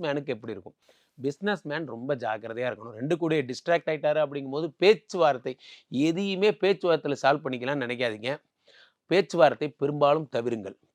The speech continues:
பெரிய பெரிய ஒரு டிஸ்கஷன்லாம் இந்த மாதம் தவிருங்கள். செப்டம்பர் மாதம் தள்ளி போடுங்கள். அது வரைக்கும் டிஜிட்டல்லையே பேசுங்க, மெயில்லையே பேசிடுங்க. நேரடியா பேசும்போது பேச்சுவார்த்தை எப்படி வேணா ஆகலாம். ஆகையினால சனி பகவானை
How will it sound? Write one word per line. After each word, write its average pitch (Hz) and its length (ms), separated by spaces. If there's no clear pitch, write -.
பெரிய 170 260
பெரிய 120 280
ஒரு 120 120
டிஸ்கஷன்லாம் 131 680
இந்த 123 120
மாதம் 143 340
தவிருங்கள். 117 420
செப்டம்பர் 123 440
மாதம் 120 220
தள்ளி 123 260
போடுங்கள். 110 320
அது 123 120
வரைக்கும் 147 360
டிஜிட்டல்லையே 170 540
பேசுங்க, 117 280
மெயில்லையே 185 460
பேசிடுங்க. 113 360
நேரடியா 175 320
பேசும்போது 135 380
பேச்சுவார்த்தை 135 540
எப்படி 123 180
வேணா 123 160
ஆகலாம். 101 340
ஆகையினால 135 440
சனி 139 200
பகவானை 123 300